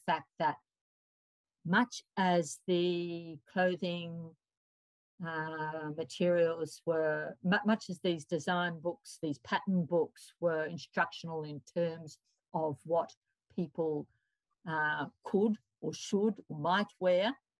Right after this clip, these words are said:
so too they are instructional in terms of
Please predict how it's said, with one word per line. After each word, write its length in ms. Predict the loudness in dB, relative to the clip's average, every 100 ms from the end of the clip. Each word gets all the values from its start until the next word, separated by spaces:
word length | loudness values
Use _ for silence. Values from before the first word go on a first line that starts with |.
| _ _ _ _
so 260 | -2 0
too 240 | 0 -4 0
they 80 |
are 200 | 2 2
instructional 1040 | -2 -10 -16 _ -4 -2 -4 -2 0 -2 -6 _ _ _
in 180 | -6 -6
terms 680 | 0 2 2 -2 -12 -16 -8 -2
of 340 | 0 0